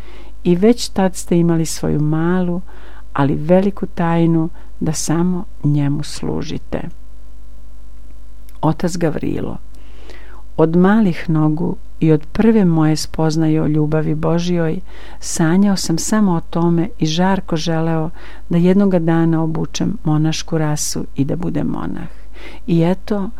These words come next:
po milosti Božjoj, u svojoj šesnaestoj godini kročih u manastir,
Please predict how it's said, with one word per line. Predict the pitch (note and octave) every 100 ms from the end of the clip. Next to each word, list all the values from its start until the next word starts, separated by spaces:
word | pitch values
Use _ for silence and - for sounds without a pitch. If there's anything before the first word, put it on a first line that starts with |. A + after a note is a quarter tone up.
| - - - - - -
po | - F3+
milosti | F#3 G3+ F#3+ - F3
Božjoj, | E3+ E3+ F3 F3 E3+ E3 -
u |
svojoj | E3+ - D#3 D3+
šesnaestoj | D3+ - E3+ - F#3+ - -
godini | D#3+ E3 E3 D#3+ D#3+ -
kročih | F3 E3+ - G3 -
u |
manastir, | F3+ E3+ E3 - - E3+